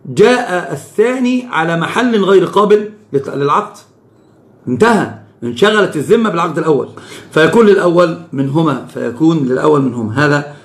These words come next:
مفاد الحديث، وإن كانت الأحاديث ضعيفة لكن المعنى صحيح في هذا الباب، لو وكيلان أو، أو وليان زوجها امرأة، أولهما زوجها العمير والثاني زوجها العبيد مثلاً،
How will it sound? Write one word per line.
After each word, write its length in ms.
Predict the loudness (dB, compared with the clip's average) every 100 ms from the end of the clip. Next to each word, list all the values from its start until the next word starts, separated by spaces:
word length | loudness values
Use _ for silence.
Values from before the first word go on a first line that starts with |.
| _ -6
مفاد 420 | 2 2 2 -2 -18 -20 -12
الحديث، 380 | -8 -2 0 0
وإن 100 | 2
كانت 200 | 2 0
الأحاديث 760 | -4 -6 -8 -8 -6 -4 -4
ضعيفة 360 | -4 -4 -2 -4
لكن 260 | -4 -4 -4
المعنى 240 | -2 -4
صحيح 200 | -8 -6
في 100 | -6
هذا 120 | -4
الباب، 280 | 0 0 -2 -16 -8 0
لو 240 | 2 2
وكيلان 400 | -2 -2 -2 -2
أو، 220 | -2 -2
أو 200 | -2 -2
وليان 540 | -2 -2 0 0 0 -6 -18 _ -4
زوجها 680 | 0 2 2 2 0 -6 -18 -12
امرأة، 400 | -4 0 0 0 -6 -12 -2
أولهما 580 | 2 2 2 0 0 0
زوجها 600 | -2 -2 0 -2 -4 -6
العمير 460 | -6 -2 2 2
والثاني 320 | 0 -6 -6 -2
زوجها 300 | 0 0 -2
العبيد 460 | -2 0 2 0
مثلاً، 500 | -4 -2 0 -2 -6